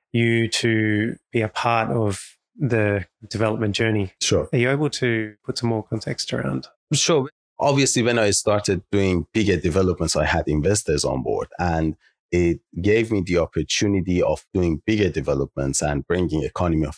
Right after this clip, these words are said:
Speaker 2: scale in. And that helps me spending money on research and the sustainable features and all of that. So we thought, why not get everyone involved?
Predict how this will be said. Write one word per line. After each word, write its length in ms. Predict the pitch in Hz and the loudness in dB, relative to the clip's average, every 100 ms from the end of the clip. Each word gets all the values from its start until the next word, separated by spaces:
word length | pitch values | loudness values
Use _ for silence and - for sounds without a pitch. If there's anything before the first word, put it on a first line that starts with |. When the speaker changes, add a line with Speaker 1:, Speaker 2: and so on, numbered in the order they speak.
| - | -2
Speaker 2:
scale 440 | - 90 90 90 | 0 2 4 2
in. 300 | 67 71 117 - _ _ - | 0 -2 -4 -8 _ _ -6
And 400 | 80 73 73 67 | -2 0 -2 0
that 280 | 92 92 87 _ _ | 0 0 -2 _ _
helps 480 | - 98 98 - - | -2 0 0 -2 0
me 520 | 85 78 73 71 - _ | 0 2 0 -2 -6 _
spending 600 | - - 98 82 78 73 - - | -6 0 2 2 2 -2 -6 -8
money 640 | 76 90 190 92 85 80 - | -2 0 2 2 2 0 -2
on 320 | 78 76 69 - | -2 0 -2 0
research 720 | 110 101 - 82 73 73 - | 0 2 2 2 2 0 -4
and 380 | 80 76 73 71 - _ - | -4 -2 -2 -4 -8 _ -4
the 80 | 80 | -2
sustainable 580 | 82 - 98 95 82 | -2 -2 -2 0 0
features 480 | 73 - 78 71 67 | -2 -4 -4 -2 -2
and 140 | 67 69 | -2 -2
all 140 | 64 | -2
of 100 | 58 - | -4 -2
that. 280 | 107 80 - _ _ | -2 -2 -8 _ _
So 180 | - 127 | 0 0
we 100 | 120 | 0
thought, 420 | - 139 131 - _ | -2 -2 -2 -4 _
why 260 | 120 113 123 | -2 0 2
not 240 | 123 117 | 0 -2
get 160 | 117 110 | -2 0
everyone 360 | 135 156 92 | 2 2 0
involved? 360 | 71 65 50 | 0 -2 -4